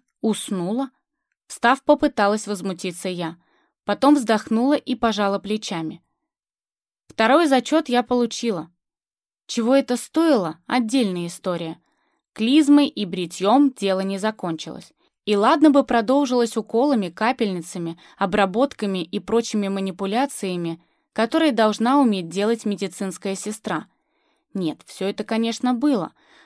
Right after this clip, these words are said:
но с документацией, которую меня попросили заполнить, я просидела до пяти часов.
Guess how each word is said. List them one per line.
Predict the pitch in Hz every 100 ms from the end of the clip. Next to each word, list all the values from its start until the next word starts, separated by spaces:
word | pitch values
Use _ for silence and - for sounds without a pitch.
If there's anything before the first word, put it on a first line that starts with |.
| _
но | 254 269
с |
документацией, | 220 254 247 247 226 254 294 339 - 170 - - _ _ _ _
которую | 208 208 - 285 262 202
меня | 185 185 185 233 247
попросили | 180 - 180 - 240 214
заполнить, | 175 175 175 226 302 185 - _ _ _ _
я | 208 262 302
просидела | 220 - 185 180 175 180
до | 208
пяти | 208 214 - 220
часов. | - 226 - 170 -